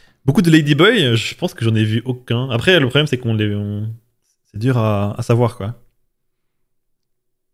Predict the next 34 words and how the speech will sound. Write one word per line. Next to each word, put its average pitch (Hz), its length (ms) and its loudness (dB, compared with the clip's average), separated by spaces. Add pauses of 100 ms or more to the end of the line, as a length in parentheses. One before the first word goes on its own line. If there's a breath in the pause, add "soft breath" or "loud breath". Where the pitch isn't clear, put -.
(2000)
Mais 131 80 2
je 120 40 4
pense 180 120 2
que - 60 -16
c'est, 123 140 4
c'est - 180 -2
comme 147 160 2
dans 131 100 4
tous 135 100 -2
les 135 100 4
pays 135 280 4
où 131 240 4
il 107 60 2
y 107 80 4
a 98 600 0
ce - 140 -2
genre 110 160 2
de 107 60 2
pratique, - 500 -8
euh, 101 460 -4
c'est 104 160 -6
un 101 60 -2
peu 131 140 -4
un 107 140 2
mythe 120 440 0
qu'il 113 120 -2
y 104 40 0
en 107 40 0
ait 104 100 0
tant 104 180 -6
que - 80 -14
ça, 110 140 -4
tu - 120 -10
vois. 107 140 -6